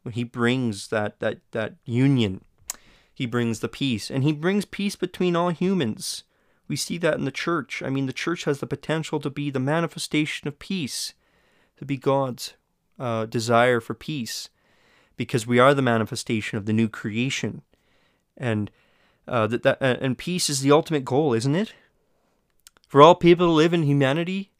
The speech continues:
and pardon me, to, <laughs> for all people live in harmony in God's new creation. As Christians, our responsibility is to be a blessing to all people. And I think that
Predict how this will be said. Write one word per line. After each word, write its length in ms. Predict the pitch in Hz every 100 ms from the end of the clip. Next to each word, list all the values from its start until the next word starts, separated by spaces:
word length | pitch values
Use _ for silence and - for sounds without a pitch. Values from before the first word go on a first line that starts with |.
| _
and 120 | 143
pardon 240 | - 143 143
me, 120 | 131
to, 120 | 120 -
<laughs> 100 | -
for 100 | -
all 180 | - 165
people 320 | 147 156 135
live 220 | 131 147 139
in 80 |
harmony 640 | 120 - 160 185 175 127 104
in 180 | 117 120
God's 400 | 123 127 123 135
new 120 | 143
creation. 720 | - 131 123 147 - 143 107 - _ _ _ _ _ _ _ _ _ _ _ _ _ _ _ _ 131
As 140 | 127
Christians, 480 | - 147 143 151 131
our 120 | 123
responsibility 880 | 120 - 135 139 131 127 131 135 139
is 120 | 120
to 180 | - 110
be 160 | 120
a 40 | 113
blessing 520 | 110 117 123 - 120
to 60 | -
all 320 | 123 135 156
people. 500 | - 127 - 101 - _ _ _ _ _ -
And 80 | 147
I 40 |
think 240 | 139 175 151
that 120 | 147